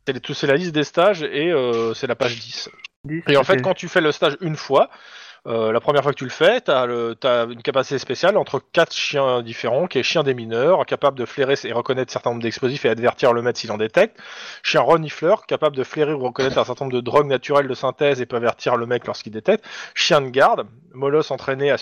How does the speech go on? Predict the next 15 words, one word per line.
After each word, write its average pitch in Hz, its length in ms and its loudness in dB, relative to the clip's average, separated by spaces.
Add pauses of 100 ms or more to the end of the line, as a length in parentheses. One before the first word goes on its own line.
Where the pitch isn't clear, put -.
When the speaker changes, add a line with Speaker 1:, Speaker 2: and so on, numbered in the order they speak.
Speaker 1:
la 127 120 0
surveillance 135 400 0
de 123 60 -4
son 131 140 -6
maître, 135 300 0 (380)
sans 170 240 2
cesse - 380 2
aux 143 200 0
aguets, 147 240 2
possède 143 340 -2
une 131 100 -10
mâchoire 131 280 0
puissante 143 380 -4
et 127 40 2
dissuasive, 131 640 -2